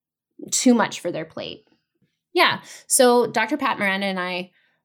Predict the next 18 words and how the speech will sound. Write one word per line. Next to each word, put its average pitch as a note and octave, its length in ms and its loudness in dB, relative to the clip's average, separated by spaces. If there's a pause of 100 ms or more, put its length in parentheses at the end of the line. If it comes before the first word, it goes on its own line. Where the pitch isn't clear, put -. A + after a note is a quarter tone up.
looked G3+ 200 -2
at G3+ 60 0
all G#3 120 6
the C#4 60 4
P B3+ 200 -2
M G3 120 -2
I F3+ 420 -6
research, G#3 460 -2
and F#3+ 80 -8
what F#3 100 -4
we F3 80 -4
found B3 400 -2
is F3+ 200 -6
that E3+ 320 -6 (100)
some A#3+ 300 2
of D4 100 0
the A3 100 -6
literature F3+ 840 -6